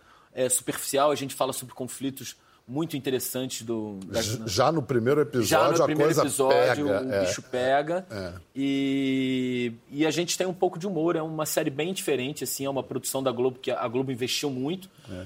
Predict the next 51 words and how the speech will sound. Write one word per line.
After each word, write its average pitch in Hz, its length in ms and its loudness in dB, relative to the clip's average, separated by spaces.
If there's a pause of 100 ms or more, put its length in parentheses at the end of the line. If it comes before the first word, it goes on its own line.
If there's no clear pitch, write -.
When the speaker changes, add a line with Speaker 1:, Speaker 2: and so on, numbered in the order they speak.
(100)
Speaker 1:
Já 151 220 4
somos 165 300 2
o 165 60 4
produto 151 420 0
mais 151 240 4
visto 139 280 -4
do 131 80 -6
Globoplay, 131 640 2
Speaker 2:
Que 151 120 0
Speaker 1:
da 165 80 6
Speaker 2:
legal, 131 200 4
Speaker 1:
plataforma 131 440 4
da 120 80 0
Speaker 2:
que - 60 2
Speaker 1:
Globo, 120 140 0
Speaker 2:
legal. 113 300 2
Speaker 1:
e 175 60 -8
estamos 160 520 -8
Speaker 2:
É, 190 60 4
Speaker 1:
muito 208 120 6
Speaker 2:
e 214 40 6
é 214 40 6
uma 208 120 6
outra 220 240 4
Speaker 1:
orgulhosos. 208 220 6
Speaker 2:
maneira 175 240 6
de 139 80 2
assistir 127 480 2
dramaturgia, 98 760 0
né? 101 200 -2
Porque 104 280 -6
pode 120 300 0
pegar 131 440 2
e 165 60 4
assistir 156 360 0
tudo 175 260 0
numa 208 200 0
noite, 151 460 2
Speaker 1:
É 143 40 2
Speaker 2:
né? 110 60 4
Speaker 1:
muito 110 120 2
Speaker 2:
O - 40 2
tal 143 80 6
do - 40 4
Speaker 1:
interessante, 160 260 4
tem 175 100 6
Speaker 2:
binge 165 120 4
Speaker 1:
gente 135 100 6
que, 147 80 6
Speaker 2:
watching, 156 280 2
Speaker 1:
pum, 104 80 2